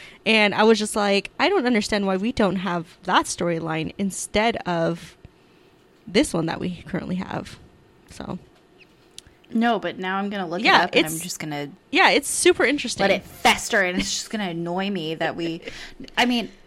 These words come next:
Speaker 2: I like a Sam Wilson.
Speaker 1: Yeah.
Speaker 2: I think he's great. I think, uh, Anthony Mackie plays him
Speaker 1: Yeah,
Speaker 2: well.
Speaker 1: absolutely.
Speaker 2: I think he's great, but yeah, he's a little
Speaker 1: Boring?
Speaker 2: vanilla.
Speaker 1: Yeah.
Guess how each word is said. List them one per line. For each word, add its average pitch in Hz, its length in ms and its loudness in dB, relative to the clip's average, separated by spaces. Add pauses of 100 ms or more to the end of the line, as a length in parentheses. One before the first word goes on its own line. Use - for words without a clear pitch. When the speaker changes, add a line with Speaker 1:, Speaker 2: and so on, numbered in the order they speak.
Speaker 2:
I 240 120 4
like 214 260 2
a 294 60 -2
Sam 196 580 -2
Wilson. 165 380 -4
Speaker 1:
Yeah. 156 100 -4
Speaker 2:
I 175 80 -2
think 175 240 -10
he's 170 240 -8
great. 190 420 -8
I 185 120 -6
think, 175 560 -12 (1400)
uh, 160 480 -4 (260)
Anthony 175 320 -6
Mackie 165 280 -8
plays 220 340 -6
him 294 120 -4
Speaker 1:
Yeah, 294 60 -2
Speaker 2:
well. 294 360 2
Speaker 1:
absolutely. 202 260 -2
Speaker 2:
I 190 40 -6
think 180 280 -8
he's 175 420 -6
great, 226 840 2 (640)
but 247 640 6 (720)
yeah, 294 100 -6
he's 226 180 -2
a 262 60 -2
little 330 380 2 (680)
Speaker 1:
Boring? 196 480 -2 (220)
Speaker 2:
vanilla. 220 560 -4
Speaker 1:
Yeah. 220 180 -8